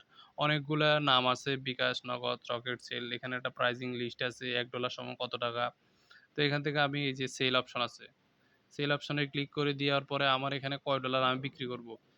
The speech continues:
ম্যাক্স যদি সবগুলো বিক্রি করি তাহলে ম্যাক্স, আর যদি কিছু অল্প বিক্রি করি তাহলে এখানে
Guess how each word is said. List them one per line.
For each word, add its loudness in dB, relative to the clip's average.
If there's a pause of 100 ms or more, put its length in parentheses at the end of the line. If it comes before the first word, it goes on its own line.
(240)
ম্যাক্স 2 (200)
যদি 2
সবগুলো 0
বিক্রি -2
করি 2
তাহলে 0
ম্যাক্স, 0 (840)
আর 2
যদি -6
কিছু -6 (140)
অল্প 0 (920)
বিক্রি -6
করি 0
তাহলে -2
এখানে -2